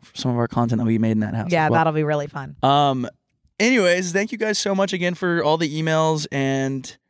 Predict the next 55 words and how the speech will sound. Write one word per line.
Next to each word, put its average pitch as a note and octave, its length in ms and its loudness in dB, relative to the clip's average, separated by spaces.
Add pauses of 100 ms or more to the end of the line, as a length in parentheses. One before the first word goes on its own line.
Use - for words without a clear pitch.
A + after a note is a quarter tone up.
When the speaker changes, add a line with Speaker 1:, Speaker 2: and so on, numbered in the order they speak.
(140)
Speaker 1:
uh, B2+ 300 2
if C3+ 100 -12
you C#3 60 -4
wanna C#3+ 160 -4
email C#3 280 -2
in C3 120 -2
this C3 240 -4
week, C#3+ 280 -8 (280)
I A#3+ 80 2
Speaker 2:
Oh, D4+ 80 4
Speaker 1:
think E4 100 0
Speaker 2:
yeah. C4+ 220 2
If A3 80 -6
you C4+ 100 0
have B3 140 2
any A#3+ 160 -2
questions A3 340 -4
for G#3 140 -4
Jack G3+ 320 0
or G3+ 100 -4
Sally F#3+ 300 0
Dar - 160 4
Speaker 1:
Yeah. G3 80 0
Speaker 2:
and F#3+ 120 -4
what F#3+ 120 0
it E3 80 -6
was F#3+ 120 -6
like F3+ 140 -4
making F#3 240 -8
a F3+ 60 -18
content F#3+ 400 -8
house G3+ 400 -2 (480)
and F#3+ 160 -4
Common F#3 320 0
Room, A3 400 -2
please G3+ 280 -2
email G3 300 0
dear F#3+ 480 0 (380)
B G3 120 -6
N F#3+ 120 -4
C A#3+ 360 -6
at - 120 -6
gmail G3 60 -2
dot - 0 -
Speaker 1:
So D#3 60 2
I C#3+ 80 2
did, D3+ 160 0
I G3+ 220 2
did C3 160 0
start - 300 -6
that - 200 -14
sentence. - 440 -16 (680)
Speaker 2:
I'll, B2+ 300 -18
I'll G#2+ 120 -14
leave. - 380 -20